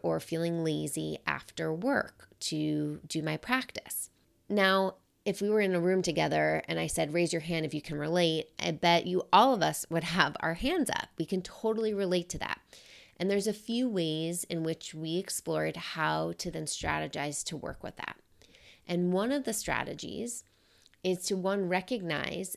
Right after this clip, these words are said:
that our emotions, like feeling tired or that sense of just exhaustion, those come and go, right? Our emotions and our thoughts, they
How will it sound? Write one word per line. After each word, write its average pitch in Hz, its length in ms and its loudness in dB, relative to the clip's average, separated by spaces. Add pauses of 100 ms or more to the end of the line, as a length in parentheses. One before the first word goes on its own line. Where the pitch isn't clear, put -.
that 160 360 -2
our 180 200 0
emotions, 165 1040 -2 (340)
like 156 120 -10
feeling 175 340 -2
tired 156 960 0 (280)
or 156 400 0 (100)
that 160 220 -6
sense 160 280 -8
of 180 100 -4
just 175 220 -8
exhaustion, 156 840 -4 (480)
those 202 680 2 (240)
come 170 580 -4
and 147 180 -2
go, - 340 -8 (480)
right? 160 240 -4
Our 175 140 -2
emotions 175 640 0
and 160 140 -10
our 143 100 -6
thoughts, 165 540 -6
they 156 140 -6